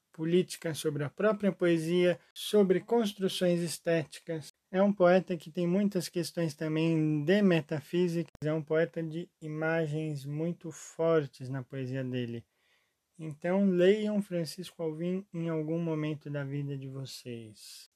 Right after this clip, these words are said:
Aqui eu trouxe um poema, tentei fazer uma leitura, espero que eu tenha conseguido falar coisas interessantes para vocês, espero que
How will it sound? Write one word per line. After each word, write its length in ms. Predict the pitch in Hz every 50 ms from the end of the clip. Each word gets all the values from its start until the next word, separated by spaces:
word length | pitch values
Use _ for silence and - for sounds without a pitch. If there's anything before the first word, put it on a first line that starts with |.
| _ _
Aqui 500 | 156 147 147 - - 180 190 208 208 - _
eu 160 | - 170 165
trouxe 460 | 156 147 151 151 151 147 135 123 135 143
um 140 | 147 151
poema, 540 | 147 - 185 185 180 190 196 202 202 202 202 202 - _
tentei 480 | _ 165 160 160 151 151 - 170 165 165
fazer 400 | 147 - 151 147 143 143 143 139
uma 220 | 143 143 143 147
leitura, 640 | 151 160 180 196 196 202 - 208 214 208 202 202 196
espero 600 | 190 - - - _ - 165 165 170 170 170 156
que 140 | 147 - 160
eu 80 | 156
tenha 540 | 147 151 _ 151 151 147 147 143 139 135 127 _ _ _ _ _ _ _ _ _ _ _ _
conseguido 720 | - 180 196 190 - - 175 160 147 143 147 147 143 147
falar 500 | 139 - _ - 139 135 135 135 135 131
coisas 420 | - - 139 139 131 127 131 131 127
interessantes 800 | 135 143 135 - 139 131 135 131 123 - - 135 135 131 - -
para 260 | - - 131 131 131
vocês, 440 | 127 143 147 139 - 151 151 151 147
espero 440 | 147 143 - - - 151 151 147 143
que 160 | - 156